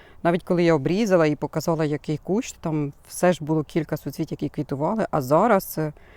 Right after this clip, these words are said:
ось є таке величезне одне суцвіття, отам теж таке досить велике, ну і <clears throat> дрібніші, хоча <laughs> теж, ну, от яке воно дрібне, досить теж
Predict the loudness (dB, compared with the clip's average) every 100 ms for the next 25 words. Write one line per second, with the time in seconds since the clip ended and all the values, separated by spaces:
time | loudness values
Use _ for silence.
0 | -20 -20 -20 -20 -20 -20 -20 -20 -20 _
1 | -4 -4 -2 -4 -2 -4 -2 -2 0 2
2 | 4 2 0 0 0 0 -2 -6 -8 -6
3 | -4 -4 -6 -4 -2 0 0 0 0 -4
4 | -4 -2 -2 -4 -6 -2 -2 0 0 -2
5 | -4 -2 -2 -2 -2 -2 -4 -8 -20 -12
6 | -10 -10 -4 -2 2 4 4 4 0 0
7 | 0 0 -2 4 4 4 -8 -8 -6 -6
8 | -4 -4 -6 -4 -2 0 0 -2 -4 -6
9 | -4 -4 -2 0 0 -4 -6 -6 -6 -2
10 | -4 -4